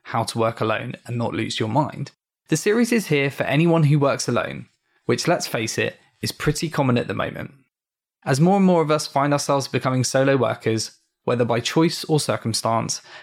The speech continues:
these conversations should help all of us navigate our solitary working days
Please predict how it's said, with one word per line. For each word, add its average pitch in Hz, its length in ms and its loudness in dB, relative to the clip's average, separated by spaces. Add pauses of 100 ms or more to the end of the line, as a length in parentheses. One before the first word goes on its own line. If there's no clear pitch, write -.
these 175 220 0
conversations 117 800 0
should 120 160 0
help 120 260 -2
all 170 200 6
of 151 80 2
us 151 180 -2
navigate 123 540 -2
our - 140 -2
solitary 151 600 0
working 117 400 0
days - 380 -4